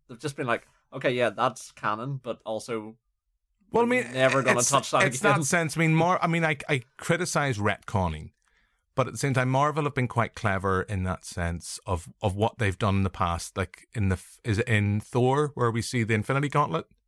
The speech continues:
Speaker 1: Yeah.
Speaker 2: And then is it in Thor three where Cate Blanchett's character is going through the vault and she sees the Infinity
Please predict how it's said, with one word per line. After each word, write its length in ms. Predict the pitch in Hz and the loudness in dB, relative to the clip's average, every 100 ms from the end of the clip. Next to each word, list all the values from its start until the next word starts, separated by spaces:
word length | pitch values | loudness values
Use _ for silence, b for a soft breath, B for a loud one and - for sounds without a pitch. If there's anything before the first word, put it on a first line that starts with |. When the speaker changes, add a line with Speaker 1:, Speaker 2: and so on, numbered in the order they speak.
| _ _ - | _ _ -12
Speaker 1:
Yeah. 220 | 120 113 - _ _ | -8 -8 -10 _ _
Speaker 2:
And 120 | - 110 | 0 4
then 120 | 107 | 4
is 120 | 101 | 2
it 80 | - | 0
in 80 | 101 | -2
Thor 340 | - 113 113 | 0 2 2
three 580 | - 117 117 117 123 127 _ _ _ _ _ _ - | -2 -2 0 0 0 -6 _ _ _ _ _ _ -4
where 460 | 107 101 101 101 | 0 2 2 0
Cate 240 | - 113 - | -2 -4 0
Blanchett's 360 | 113 104 117 | -2 -2 -6
character 340 | - 117 - 110 | -4 -4 -2 -4
is 80 | |
going 180 | - 107 | -2 -2
through 140 | - 104 | 2 0
the 80 | |
vault 320 | 95 101 110 117 | 2 0 -2 -4
and 100 | 98 | -4
she 180 | 107 92 | -2 -2
sees 340 | - 104 95 | 0 0 0
the 160 | 110 92 | -2 -2
Infinity 520 | 104 - 104 104 101 | -6 -4 -4 -2 -6